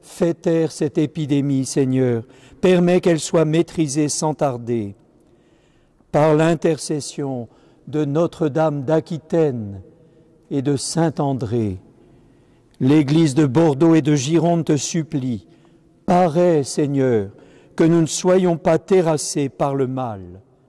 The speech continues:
Dispersés par le confinement nécessaire, privés de rassemblements et de messes dominicales, dans l'incertitude des semaines qui viennent, nous te le demandons. Renouvelle le lien de l'esprit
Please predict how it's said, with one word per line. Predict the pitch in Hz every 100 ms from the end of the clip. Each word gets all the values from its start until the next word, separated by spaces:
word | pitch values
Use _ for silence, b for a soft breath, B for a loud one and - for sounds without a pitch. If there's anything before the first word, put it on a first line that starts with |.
| _ _ _ _ _ _ _ _ _ -
Dispersés | 110 151 139 - 147 - - 156
par | 151 143
le | 143
confinement | 156 151 - 147 151 143
nécessaire, | 143 160 147 - 170 156
privés | - 160 165
de | 151 151
rassemblements | 160 156 160 151 147 156 165
et | 143
de | 147
messes | 147 151 123
dominicales, | 151 160 156 151 - 180 190 277 - b b b b
dans | 151
l'incertitude | 151 165 160 175 - 165 - 185 131
des | 156
semaines | - 180 165 160 156
qui | - 151
viennent, | 139 156 170 190 185 b b b
nous | 147 165
te | -
le | 165 156 147
demandons. | 110 165 160 151 135 135 143 113 - b b b b b -
Renouvelle | 107 147 185 175 160 127 151 143 120 104 b b b
le | 139 147 156
lien | 139 123 165 175 185
de | 165 135
l'esprit | 151 143 165 - - - 165 139 120